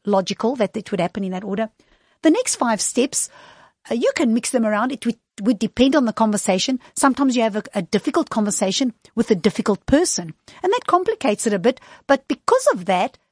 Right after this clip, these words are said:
you need to navigate your way through the conversation and know, according to these five points, which point you want to put in where.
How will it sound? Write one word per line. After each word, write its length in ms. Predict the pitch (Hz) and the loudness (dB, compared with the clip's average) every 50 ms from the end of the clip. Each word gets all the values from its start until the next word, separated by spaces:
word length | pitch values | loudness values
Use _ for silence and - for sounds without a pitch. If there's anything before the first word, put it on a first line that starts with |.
| _ _ - | _ _ -6
you 420 | 226 233 269 359 494 554 539 440 | -4 -2 -2 -2 -2 -2 -2 0
need 220 | 330 294 285 - - | 0 0 0 -2 -2
to 280 | - 285 277 277 269 - _ _ _ _ - | 0 0 0 0 -2 -6 _ _ _ _ -2
navigate 540 | 214 220 226 240 392 392 - 415 381 - | 0 0 2 0 0 0 0 -2 -2 0
your 100 | - 339 | 0 0
way 140 | 233 233 220 | 2 0 0
through 240 | 220 - - 269 269 | -2 -2 -2 -2 0
the 80 | 269 - | 0 0
conversation 800 | - 302 294 - 320 - - 247 202 185 180 - 226 208 208 - _ _ _ _ | 0 0 0 0 -2 -4 -2 -2 -2 -2 -2 -4 -4 -6 -6 -8 _ _ _ _
and 220 | - 240 220 202 185 | -2 0 0 0 0
know, 360 | 190 196 214 214 208 208 190 - _ _ _ _ _ _ _ _ _ _ _ _ _ _ _ _ _ | 0 0 0 0 -2 -4 -6 -10 _ _ _ _ _ _ _ _ _ _ _ _ _ _ _ _ _
according 340 | - - - 254 262 285 277 | -12 -6 -2 0 0 0 0
to 100 | - 285 | 0 -2
these 180 | 220 233 214 - | -2 -2 -4 -4
five 340 | - - 202 214 220 - _ | -2 -2 -2 -2 -2 -4 _
points, 320 | - 208 196 196 - - 269 | -4 -4 -4 -4 -6 -8 -10
which 480 | 262 190 175 220 - - - - - - _ _ _ _ _ | -8 -4 -4 -4 -4 -4 -6 -6 -6 -8 _ _ _ _ _
point 300 | - 226 202 180 - - | -2 -2 -2 -2 -4 -4
you 60 | 208 | -4
want 220 | 185 190 190 185 | -2 -2 -4 -4
to 120 | - - - | -8 -14 -16
put 240 | - - 208 - | -10 -8 -8 -6
in 240 | 240 208 185 175 170 | -4 -4 -4 -4 -2
where. 340 | 175 180 175 175 175 190 185 | -2 -2 -2 -2 -4 -6 -10